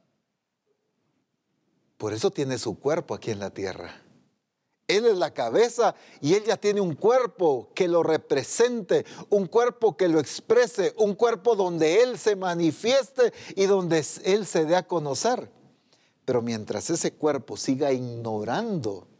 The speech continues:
entonces es vulnerable. Por eso es que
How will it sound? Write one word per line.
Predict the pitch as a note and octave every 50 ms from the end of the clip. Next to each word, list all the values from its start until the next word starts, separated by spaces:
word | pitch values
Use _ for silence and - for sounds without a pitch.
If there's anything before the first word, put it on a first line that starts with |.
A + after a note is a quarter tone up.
| _ _ _ _ _ _ _ _ _ _ _ _ -
entonces | - C3 B2+ A#2 - - A#2 A2+ A2 G#2+ - E3 D#3+ D#3 - -
es | - A#2+ G#2+ F#2
vulnerable. | F#2 A2+ A2 G2 F#2+ G2 F#2 F#2 G#2 B2+ C#3 B2+ G#2 F2+ - _ _ _ _ _ _ _ _ _ _ _ _ _ _ _ _ _ _ _ _ _ _ _ _ _ _ _
Por | - D3 D#3 F#3
eso | G3+ - C4
es | A#3+ -
que | - - G3 F3+ D3 -